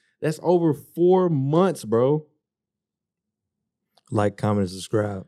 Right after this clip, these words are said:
Speaker 1: Man, so we can get there, man. We don't have to keep dealing with, supposedly, and they not, they're not bad episodes, but, you know, they say you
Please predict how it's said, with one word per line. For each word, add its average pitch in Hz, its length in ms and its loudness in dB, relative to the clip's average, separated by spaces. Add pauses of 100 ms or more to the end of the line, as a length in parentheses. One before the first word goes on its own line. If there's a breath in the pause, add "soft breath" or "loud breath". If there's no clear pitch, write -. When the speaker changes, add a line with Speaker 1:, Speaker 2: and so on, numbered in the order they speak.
(160)
Speaker 1:
Man, 107 240 0
so 104 140 -6
we 107 120 -4
can 101 160 -8
get 120 220 0
there, 101 140 0
man. 98 260 -6
We 107 80 -4
don't 107 100 -4
have 107 120 -4
to 107 80 -14
keep 104 200 -6
dealing 113 280 0
with, 101 200 0 (260)
supposedly, 101 580 -2
and 113 100 -4
they 175 80 4
not, 196 220 -2
they're 160 120 0
not 208 200 -6
bad 185 200 0
episodes, 156 540 -4
but, 101 160 -10
you 143 60 -4
know, 123 160 -4
they 113 100 -2
say 110 220 -6
you 101 100 -4